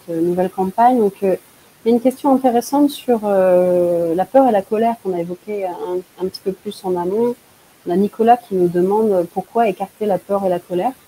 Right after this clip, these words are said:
euh, qui sont des émotions normales et inhérentes au processus de changement. Alors, je vais juste commencer un élément de réponse, puis je vais te passer la parole, Patrick,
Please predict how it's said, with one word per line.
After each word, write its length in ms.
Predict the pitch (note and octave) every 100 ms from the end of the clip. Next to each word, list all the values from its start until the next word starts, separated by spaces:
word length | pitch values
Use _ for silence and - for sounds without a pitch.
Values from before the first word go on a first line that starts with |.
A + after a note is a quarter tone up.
| _ _ _ -
euh, 40 | F#3
qui 120 | -
sont 140 | A#3
des 160 | G#3 F#3+
émotions 420 | G3 G3 - A3
normales 800 | G3 G#3 G#3 G3+ G3 B3 G3+ - -
et 260 | F#3 F#3+ - -
inhérentes 500 | A3+ A3 G#3 G#3 A3+ -
au 40 | F3
processus 600 | - G3 - G3+ - A3+
de 100 | F#3+
changement. 480 | - G3 F#3+ E3+ - _ _ _ _ _
Alors, 200 | - F3+ F3+
je 80 |
vais 180 | F3+ F3+
juste 240 | G3+ A#3 - _ _
commencer 460 | - C4+ C4 B3+ C4+
un 120 | B3+
élément 280 | A3 G#3 G3+
de 60 | G3+
réponse, 380 | G3 B3+ C#4+
puis 180 | C#4 A3
je 60 | G3
vais 80 | F#3
te 100 | -
passer 220 | F#3+ G3+
la 120 | F#3
parole, 360 | G3 G3+ B3 A#3
Patrick, 380 | G3 - G#3